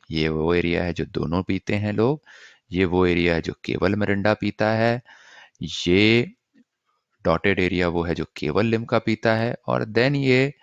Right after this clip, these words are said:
आपका जो बाकी मैंने शेड कर दिया, बाहर का जो एरिया है, आप ऐसे सोचिए, ये जो बाहर का एरिया है, जो भी सर्कल के बाहर का एरिया है, ये जो पूरा एरिया है, ठीक है, ये आपका कॉलेज का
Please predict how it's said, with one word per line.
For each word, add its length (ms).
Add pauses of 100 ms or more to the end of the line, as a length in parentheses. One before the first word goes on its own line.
(460)
आपका 360
जो 140
बाकी 440
मैंने 240
शेड 360
कर 160
दिया, 340
बाहर 320
का 120
जो 220
एरिया 340
है, 160
आप 220
ऐसे 220
सोचिए, 460
ये 180
जो 80 (100)
बाहर 320
का 120
एरिया 480
है, 60 (640)
जो 180
भी 140
सर्कल 400
के 140
बाहर 300
का 140
एरिया 280
है, 140
ये 140
जो 120
पूरा 260
एरिया 320
है, 60 (600)
ठीक 240
है, 200 (460)
ये 280
आपका 540 (120)
कॉलेज 440
का 120